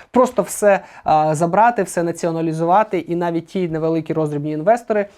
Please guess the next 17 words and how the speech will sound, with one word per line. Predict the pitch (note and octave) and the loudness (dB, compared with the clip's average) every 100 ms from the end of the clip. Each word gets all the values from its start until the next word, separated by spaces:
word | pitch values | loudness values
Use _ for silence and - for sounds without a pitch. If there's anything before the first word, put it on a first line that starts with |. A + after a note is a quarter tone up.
| _ - | _ -10
е, | C#3+ | -4
по | E3+ | -4
факту | E3 D#3 D3+ - | 0 0 0 -6
наразі | D3 C#3+ G3 G3+ | -4 2 2 0
залишаються | D#3 D3+ D3+ F3 E3+ E3 D#3 | -4 -6 -6 -2 -2 -2 -8
ні | D#3 | -8
з | D#3 | -12
чим. | - - A#2 - _ - | -12 -10 -10 -14 _ 2
Можливо, | G3 D#3+ D#3+ F3+ G#3 | 2 2 0 2 0
буде | D3+ E3 D#3+ | 0 -2 -2
якесь | D#3 D3+ - D#3+ - | -4 -6 -6 -6 -6
відшкодування | D3+ - D3+ D#3 E3 D3 | -12 -8 -4 -2 -2 -4
і | |
компенсація, | D3 D3 D3 - - - C#3 | -6 -8 -8 -8 -10 -8 -4
але | F#3+ | -2
наразі | F#3+ F3+ G3+ F3 E3 - - - | 2 4 2 2 -6 -10 -16 -2
невідомо. | F#3 F#3+ F3+ F3 C3+ | 2 4 4 4 0